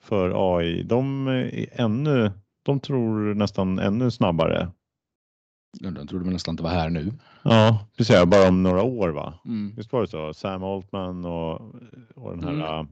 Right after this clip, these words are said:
Speaker 2: Men det är ju lite
Speaker 1: Claude,
Speaker 2: mer de
Speaker 1: äh,
Speaker 2: här experterna då.
Speaker 1: Mm. Så det
Speaker 2: Ja.
Speaker 1: finns, eh, det finns liksom, eh, riktiga optimister och sen så finns det liksom grader här av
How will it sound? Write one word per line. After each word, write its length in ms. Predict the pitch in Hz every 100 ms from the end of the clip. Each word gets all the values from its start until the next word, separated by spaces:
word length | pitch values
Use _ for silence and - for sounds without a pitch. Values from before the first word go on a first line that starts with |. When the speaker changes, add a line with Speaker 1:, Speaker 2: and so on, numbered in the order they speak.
| -
Speaker 2:
Men 140 | 143
det 60 | 143
är 20 |
ju 80 | 139
lite 120 | 101
Speaker 1:
Claude, 100 | 95
Speaker 2:
mer 120 | 131
de 80 | 120
Speaker 1:
äh, 60 | 120
Speaker 2:
här 220 | 113 110
experterna 840 | - - - 117 - _ 107 95
då. 160 | 95 107 101 _ _ _ _ -
Speaker 1:
Mm. 320 | 92 98 101 101 _ _
Så 60 | 107
det 60 |
Speaker 2:
Ja. 40 | 110
Speaker 1:
finns, 360 | 120 113 -
eh, 220 | 117 104 107
det 40 |
finns 240 | - 110 110
liksom, 300 | 107 107 98 - -
eh, 680 | - - - 131 127 - -
riktiga 420 | - 123 - 147
optimister 640 | 135 - 123 123 - 127 117
och 160 | 110
sen 160 | - 98
så 80 | 95
finns 260 | 101 95
det 280 | - 92 87
liksom 320 | 85 - 87
grader 440 | 87 92 85 101 87
här 280 | 78 73
av 320 | 50 50 50